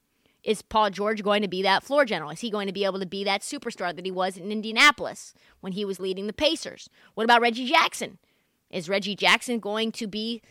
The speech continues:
the Reggie that he was in the playoffs, or is he kind of the guy that was cut from the Detroit Pistons? What about John Wall? I heard rumors. John Wall was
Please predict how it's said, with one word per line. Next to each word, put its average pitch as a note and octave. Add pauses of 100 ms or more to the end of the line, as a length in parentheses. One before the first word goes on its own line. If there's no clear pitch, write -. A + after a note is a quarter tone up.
the G3+
Reggie A3
that G#3+
he G#3+
was G#3+
in A3
the G3+
playoffs, C#4+
or -
is B3
he B3+
kind C#4
of C4+
the C4+
guy C4+
that C#4
was C4
cut -
from C#4
the C#4
Detroit -
Pistons? - (1400)
What A3
about C4
John C#4+
Wall? F4 (320)
I -
heard A3
rumors. D#4+
John G#3
Wall A3+
was A3+